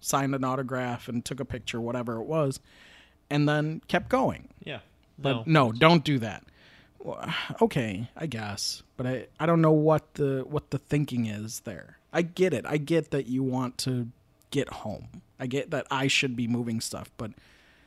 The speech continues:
Speaker 1: your first priority should be growing this business that we don't have shows for. We need people to come and be excited and be attached to something.
Speaker 2: And maybe in the future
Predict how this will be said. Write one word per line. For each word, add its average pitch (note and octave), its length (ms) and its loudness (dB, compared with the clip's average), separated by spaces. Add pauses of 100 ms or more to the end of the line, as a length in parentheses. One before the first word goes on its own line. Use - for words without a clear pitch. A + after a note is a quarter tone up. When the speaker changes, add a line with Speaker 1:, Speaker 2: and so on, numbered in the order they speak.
(160)
Speaker 1:
your D#3+ 160 4
first F3+ 300 0
priority D#3+ 340 2
should B2 380 0
be A#2+ 360 2 (400)
growing C3 460 4
this A#2+ 160 0
business C3+ 440 0
that - 180 -8
we E3 140 0
don't F#3+ 220 4
have F3+ 760 -2
shows B3+ 460 4
for. G#2+ 500 -2 (460)
We D#3 160 2
need G3+ 480 8
people D3 260 0
to C#3 100 0
come B2+ 520 2 (180)
and D3+ 140 6
be D#3+ 120 8
excited C#3+ 600 2
and A#2 240 0
be B2+ 120 0
attached - 520 -4
to A#2+ 80 -4
something. G2+ 500 -6 (320)
Speaker 2:
And G#2+ 160 -4
maybe G2 300 -4
in G#2+ 80 -10
the A#2+ 40 -12
future C3+ 300 -10